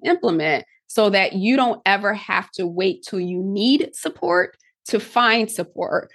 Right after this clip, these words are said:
but that you're always constantly, consistently keeping connected with people. And so let's just say you send out this note, and I,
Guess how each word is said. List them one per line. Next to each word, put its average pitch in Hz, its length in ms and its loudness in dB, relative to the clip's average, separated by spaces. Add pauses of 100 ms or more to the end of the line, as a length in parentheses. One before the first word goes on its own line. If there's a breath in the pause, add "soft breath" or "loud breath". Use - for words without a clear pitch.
(180 soft breath)
but 196 140 0
that 196 220 2
you're 180 340 2
always 208 640 2
constantly, 214 720 -4
consistently 180 1300 -4 (340 soft breath)
keeping 262 500 2
connected 208 600 0
with - 220 -2
people. - 580 -6 (340 loud breath)
And 220 180 2
so 247 160 2
let's 262 220 0
just 311 200 -8
say 233 300 4
you 190 220 -6
send 226 280 -2
out 226 160 0
this 233 180 -6
note, 175 420 -2 (400)
and 190 540 -4 (200)
I, 220 160 2